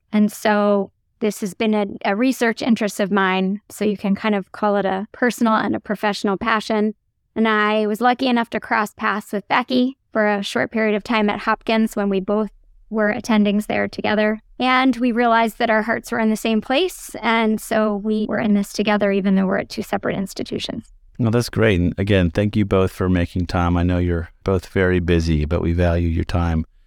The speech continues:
Speaker 2: greatly. So remembering the show's around an hour,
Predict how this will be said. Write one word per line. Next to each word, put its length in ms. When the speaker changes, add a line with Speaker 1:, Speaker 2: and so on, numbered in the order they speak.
Speaker 2:
greatly. 440
So 420
remembering 520
the 80
show's 400
around 180
an 100
hour, 460